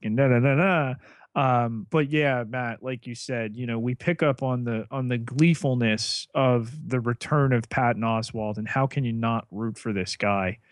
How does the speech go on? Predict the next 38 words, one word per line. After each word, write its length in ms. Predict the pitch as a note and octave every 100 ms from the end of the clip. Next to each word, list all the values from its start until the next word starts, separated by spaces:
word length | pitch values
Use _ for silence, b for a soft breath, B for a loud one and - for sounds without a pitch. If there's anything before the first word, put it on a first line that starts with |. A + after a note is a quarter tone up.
| B B B
uh, 300 | - A2 G2 G#2+
after 440 | B2 A2 - A2
the 280 | G2+ F#2+ F2+ - F#2 - -
sudden 600 | - - - D#3 B2+ A#2+
and 320 | A2+ G#2 G#2 -
shocking 540 | - B2 A#2 A#2+ G#2
death 300 | G2+ A2 -
of 160 | G#2 F#2
his, 500 | G#2+ F#2+ F2+ - A#2
uh, 240 | G2+ G2+
wife, 520 | G#2 A2 A2+ G#2+ G#2 G#2+
a, 320 | F#2 F#2 F#2
uh, 200 | F#2+ A2+ B B B -
you 80 | G#2
know, 280 | F#2+ F2+ -
a, 320 | F#2+ F2+ F#2 - A3+ - -
a 80 | A2
crime 540 | - - B2+ C3 B2+ A#2
novelist, 760 | A2 G#2 G2+ F#2 - - - B B B -
uh, 240 | G#2+ G2
something 420 | - C#3+ B2 A#2+
he's 220 | G#2+ A#2+ A#2+
actually 500 | A#2+ - C3 B2 G#2+
endeavoring 560 | G2+ A#2+ A2+ A2+ G#2+
to 140 | G#2 G2
finish 580 | - A#2+ A2 - - _ _ -
in 80 | A2+
the 80 |
wake 280 | G#2+ A2+ A2
of 100 | A2
her 120 | A#2
death. 340 | G#2+ G#2 G2+ G2+ _ D3
Oh 160 | C#3
yeah, 340 | B2+ B2 A2 A2+
and 260 | C3+ B2 A2
raising 380 | B2 B2 A#2+ A2+
their 280 | G#2+ A2 G2+
daughter. 540 | A2+ G#2 F#2+ E2+